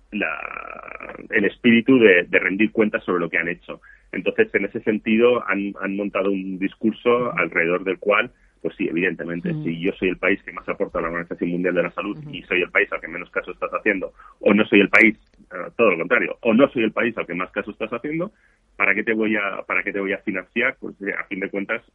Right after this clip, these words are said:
Speaker 1: y lo están mostrando como puro desagradecimiento y
Speaker 2: Ujú.
Speaker 1: pura ineficacia de la Organización Mundial de la Salud,
Speaker 2: Ujú.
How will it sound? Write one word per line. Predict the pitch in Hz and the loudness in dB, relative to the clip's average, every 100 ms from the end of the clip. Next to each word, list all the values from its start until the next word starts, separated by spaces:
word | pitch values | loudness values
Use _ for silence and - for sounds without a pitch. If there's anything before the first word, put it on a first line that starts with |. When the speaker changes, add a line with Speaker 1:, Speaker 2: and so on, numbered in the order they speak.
| _ _ | _ _
Speaker 1:
y | - 110 | -10 -2
lo | 101 | -2
están | - 104 107 | -2 -2 -2
mostrando | 104 110 110 120 | -2 -4 -4 -4
como | 104 90 - _ _ | -4 -4 -8 _ _
puro | 113 107 | 4 4
desagradecimiento | 107 110 104 101 101 98 104 127 127 160 | 4 0 -2 -2 -2 -4 -2 -2 -2 -4
y | |
Speaker 2:
Ujú. | 143 | -2
Speaker 1:
pura | 101 104 | 2 2
ineficacia | 104 - - 104 - 113 | 0 -6 -4 -2 -2 -4
de | 95 | -2
la | 85 78 78 | -2 -2 -6
Organización | 92 87 95 110 107 107 | -6 -6 -8 -10 -8 -8
Mundial | 107 104 92 | -4 -2 -2
de | |
la | 85 | -4
Salud, | - 135 - | 0 0 -2
Speaker 2:
Ujú. | 185 143 | -10 -14